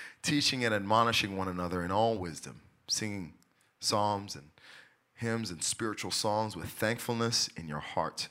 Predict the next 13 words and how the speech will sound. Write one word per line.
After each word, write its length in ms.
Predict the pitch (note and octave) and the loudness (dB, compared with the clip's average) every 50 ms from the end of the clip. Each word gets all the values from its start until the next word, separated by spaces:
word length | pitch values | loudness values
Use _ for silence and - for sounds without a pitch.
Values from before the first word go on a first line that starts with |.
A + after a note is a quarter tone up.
| - _ | -10 _
to 120 | - - - | -12 -12 -12
God." 460 | - - D#2+ C#2+ C#2 C2+ B1+ - - - _ _ _ _ _ _ _ _ _ _ _ _ _ _ _ _ _ _ _ _ _ _ _ _ _ _ _ _ _ _ _ _ _ _ _ _ _ _ - - - | -8 -4 -4 -2 -2 -4 -6 -8 -14 -20 _ _ _ _ _ _ _ _ _ _ _ _ _ _ _ _ _ _ _ _ _ _ _ _ _ _ _ _ _ _ _ _ _ _ _ _ _ _ -20 -10 -6
So 100 | - G#2 | -2 -2
we're 140 | F2+ F#2+ G2 | 0 0 0
called 300 | - - A2+ G#2 G#2 A2 | 4 6 8 8 8 6
to 100 | - G#2 | 4 -2
encourage 400 | F2+ F2 - - G2 F#2 F2 D#2 | -4 -4 -2 -2 0 0 -2 -4
and 120 | E2+ E2 E2 | -6 -6 -6
to 60 | F2+ | -6
build 240 | D#2+ F#2 F2+ E2+ E2 | -4 -4 -4 -4 -4
one 100 | E2 D#2+ | -6 -8
another 320 | D#2+ D#2 D#2 D2+ D2+ C#2+ | -8 -8 -6 -4 -4 -2
up. 160 | D#2 D#2+ B1+ | -2 -4 -4